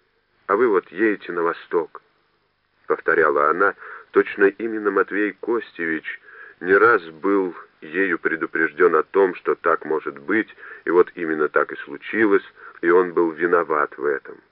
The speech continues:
«Извините, не серчайте», сказал Матвей Костевич очень спокойно и примирительно, хотя в душе его внезапной грустью отозвалась какая-то тоненькая-тоненькая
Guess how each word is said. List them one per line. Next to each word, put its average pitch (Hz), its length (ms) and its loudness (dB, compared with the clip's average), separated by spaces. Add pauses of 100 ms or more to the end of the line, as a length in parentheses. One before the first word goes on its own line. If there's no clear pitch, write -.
(1600)
«Извините, 98 800 -4 (420)
не 90 180 -4
серчайте», - 760 -2 (720)
сказал 78 320 2
Матвей 73 340 -2
Костевич - 680 -4 (320)
очень 123 300 0
спокойно 117 580 4
и 80 120 2
примирительно, 87 880 -4 (420)
хотя 104 320 2
в 101 80 -4
душе 104 340 2
его 104 220 2
внезапной 92 640 0
грустью 98 520 -4
отозвалась 90 540 0
какая-то 92 640 0 (420)
тоненькая-тоненькая 101 1200 -2